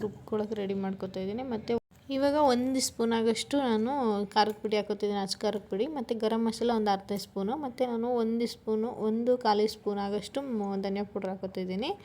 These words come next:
ನೆಕ್ಸ್ಟ್ ಒಂದು ಸ್ವಲ್ಪ ನಾನು ಸಾಂಬಾರು ಪೌಡ್ರ್ ಹಾಕೋತಾ ಇದ್ದೀನಿ. ಮತ್ತು ಒಂದು ಸ್ವಲ್ಪ ಸ-, ಚಿಕನ್ ಮಸಾಲೆ ಹಾಕೋತಾ ಇದ್ದೀನಿ.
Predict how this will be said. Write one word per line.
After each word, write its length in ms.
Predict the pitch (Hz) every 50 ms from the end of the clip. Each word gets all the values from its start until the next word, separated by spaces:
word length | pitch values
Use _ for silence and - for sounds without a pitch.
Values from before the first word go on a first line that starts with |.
| - - - - - - - - 254
ನೆಕ್ಸ್ಟ್ 220 | 247 247 - - 254
ಒಂದು 120 | 240 220 - 247
ಸ್ವಲ್ಪ 380 | 226 226 240 254 262 262 - 277 269 254
ನಾನು 260 | 233 220 220 220 240 269 269 254 220 208 208 208 208 196 -
ಸಾಂಬಾರು 420 | 208 196 196 208 214 220 220 220 - -
ಪೌಡ್ರ್ 240 | 208 202 196 196 196
ಹಾಕೋತಾ 320 | 196 196 - 202 - 196 196 190
ಇದ್ದೀನಿ. 260 | 190 190 196 233 320 330 - - - - - - - - - 247
ಮತ್ತು 180 | 240 233 - 285 262
ಒಂದು 120 | 247 226 -
ಸ್ವಲ್ಪ 260 | 240 233 233 226 - 359 415 427 - - - - - - - - - - _ - -
ಸ-, 160 | 233 220 220 208 -
ಚಿಕನ್ 240 | 240 - 233 226 220 214
ಮಸಾಲೆ 240 | 196 - 220 208 208
ಹಾಕೋತಾ 300 | 196 - 208 196 - 202 196
ಇದ್ದೀನಿ. 220 | 196 196 208 254